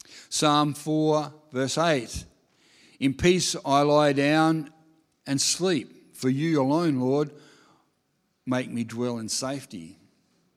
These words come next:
Psalm twenty-three, verse four. "And even though I walk through the darkest valley, I will fear no evil, for you are with me. Your rod and your staff, they comfort me." First Peter, verse,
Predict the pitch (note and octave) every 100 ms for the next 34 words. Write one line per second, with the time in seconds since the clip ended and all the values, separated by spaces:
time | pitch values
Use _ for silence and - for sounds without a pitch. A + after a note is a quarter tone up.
0 | _ _ _ _ _ _ _ - A2 A2
1 | G#2+ B2+ B2 A2+ D3 E3+ B2+ C#3 B2 -
2 | F3+ E3+ G2+ F2 F#2 _ _ _ _ _
3 | - B2 F#3 F3+ D#3 E3+ E3+ D3 D#3 E3+
4 | C3 - D3+ D3 A2+ D3 E3 D#3+ C#3+ -
5 | D#3 B2+ A2 D3+ C#3+ - _ _ - B2+
6 | A#2+ D3+ C#3+ C3 B2+ D#3+ F3 A#2+ G2 -
7 | _ _ _ _ - D3 D3 D3 C#3+ D#3
8 | D3 C#3+ D3 F3+ D3 B2+ F#2+ - - _
9 | _ _ _ _ _ _ _ - A#2 A#2+
10 | C3 C#3+ C3+ C3 B2+ B2+ B2 A2+ G#2+ G#2
11 | _ _ _ - A#2 - - C#3 - G2+
12 | - G#2+ D#2+ D#2 G#2 _ _ _ _ _
13 | _ _ _ _ _ _ _ _ _ _
14 | - - - - C#3+ C#3 - F3 F3+ A#2
15 | G#2 C#3 C3 - -